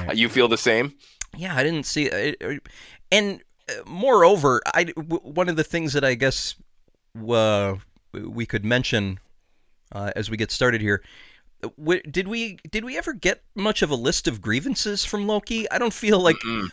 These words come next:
Speaker 1: other
Speaker 2: The
Speaker 1: than
Speaker 2: motives for vengeance? No.
Speaker 1: Yeah, other
Speaker 2: Not
Speaker 1: than
Speaker 2: clear. <laughs>
Speaker 1: Thor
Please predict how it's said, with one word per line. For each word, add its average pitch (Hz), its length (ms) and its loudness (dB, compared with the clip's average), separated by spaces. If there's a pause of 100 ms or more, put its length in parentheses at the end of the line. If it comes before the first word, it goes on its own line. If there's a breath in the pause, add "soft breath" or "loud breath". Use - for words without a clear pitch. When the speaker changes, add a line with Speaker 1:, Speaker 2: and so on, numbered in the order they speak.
(120)
Speaker 1:
other 240 220 6
Speaker 2:
The 220 140 2
Speaker 1:
than 208 100 6
Speaker 2:
motives 123 480 2 (100)
for 113 120 2
vengeance? 120 500 0
No. 95 240 2 (100)
Speaker 1:
Yeah, 214 220 2
other 269 220 2
Speaker 2:
Not 269 100 2
Speaker 1:
than 226 160 4
Speaker 2:
clear. 180 280 2
<laughs> - 120 -20
Speaker 1:
Thor 180 840 4